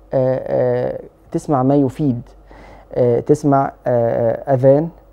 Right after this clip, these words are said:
لل-، للصلاة. آه، آه، آه، سماع القرآن الكريم حتى للأم وهي حامل وهي بترضع.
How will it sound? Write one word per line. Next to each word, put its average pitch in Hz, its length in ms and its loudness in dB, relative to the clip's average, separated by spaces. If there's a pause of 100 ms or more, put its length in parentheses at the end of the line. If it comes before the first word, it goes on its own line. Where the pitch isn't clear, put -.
لل-، 117 320 -2
للصلاة. 117 520 -2 (580)
آه، 123 1000 4 (120)
آه، 113 840 -2 (580)
آه، 156 160 -6 (100)
سماع 185 400 0
القرآن 170 380 0
الكريم 151 540 -2 (100)
حتى - 380 -2
للأم 139 540 2 (300)
وهي 156 360 0
حامل 165 460 0 (240)
وهي 160 240 2
بترضع. 120 420 -4